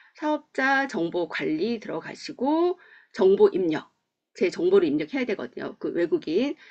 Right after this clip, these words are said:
정보 입력 및 사진 업로드. 사진 업로드 할 때는, 어, 상세하게 내용이 나와 있거든요. 그 뒷번호, 심-, 그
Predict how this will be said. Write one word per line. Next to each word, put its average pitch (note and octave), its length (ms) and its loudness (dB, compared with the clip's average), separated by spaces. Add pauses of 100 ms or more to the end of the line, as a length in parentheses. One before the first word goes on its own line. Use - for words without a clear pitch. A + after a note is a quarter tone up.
정보 F#3 640 4
입력 F3 440 -4
및 D4+ 280 -2 (160)
사진 C#4 440 -6
업로드. F3+ 540 0 (560)
사진 D4 300 -2
업로드 A#3 340 0
할 B3+ 160 2
때는, A3+ 500 2 (500)
어, E3+ 440 -6
상세하게 D#4+ 400 2
내용이 E3+ 240 2
나와 C#3 200 -2
있거든요. E3+ 720 -2
그 D#3 340 -6
뒷번호, G#3 800 2 (100)
심-, C#4 300 -4 (360)
그 D3+ 560 -6